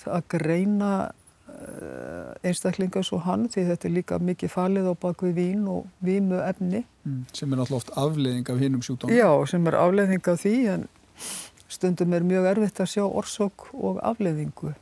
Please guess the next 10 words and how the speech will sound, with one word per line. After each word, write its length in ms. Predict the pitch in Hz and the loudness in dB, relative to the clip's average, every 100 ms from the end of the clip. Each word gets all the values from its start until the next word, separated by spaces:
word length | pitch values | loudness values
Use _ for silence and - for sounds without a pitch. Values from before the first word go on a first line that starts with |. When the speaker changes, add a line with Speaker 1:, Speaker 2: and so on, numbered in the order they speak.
| _ | _
Speaker 2:
Já. 180 | - 143 123 123 _ _ _ 185 | -8 -8 -8 -12 _ _ _ -6
Speaker 1:
í 100 | 165 | -2
þessu 340 | 170 156 170 | -2 -4 -4
og 120 | 165 | 0
ég 100 | 175 | 2
held 200 | 180 170 | 0 0
að 120 | 175 | 0
við 140 | 185 180 | 0 0
fjölskyldan 760 | 202 240 - - 202 196 185 | -2 -2 -4 -6 -4 0 0
höfum 300 | 190 185 175 | 2 2 0